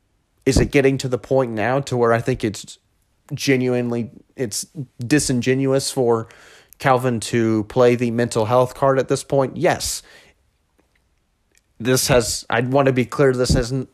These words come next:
I'm not questioning mental health issues as, um, something that peop-, that N F L players can deal with. I think it's genuine, it's hurtful to those that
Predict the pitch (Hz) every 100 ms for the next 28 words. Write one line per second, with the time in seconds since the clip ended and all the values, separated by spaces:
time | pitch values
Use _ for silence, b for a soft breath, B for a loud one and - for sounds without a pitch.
0 | - 120 123 117 - 147 135 - 120 120
1 | 110 B B B 127 143 139 120 131 123
2 | 135 117 123 120 120 110 104 101 - -
3 | _ - 92 80 82 80 - _ _ -
4 | 139 117 120 110 101 - _ 131 - -
5 | 110 95 - 131 123 117 - 135 123 113
6 | - 95 139 190 120 101 - - b b
7 | b b b b - 127 117 110 - -
8 | 127 131 _ - 160 147 143 107 151 160
9 | 156 143 - 135 - - b b b b
10 | _ _ _ - _ 101 - 160 165 -
11 | 139 - 135 127 131 131 117 123 120 -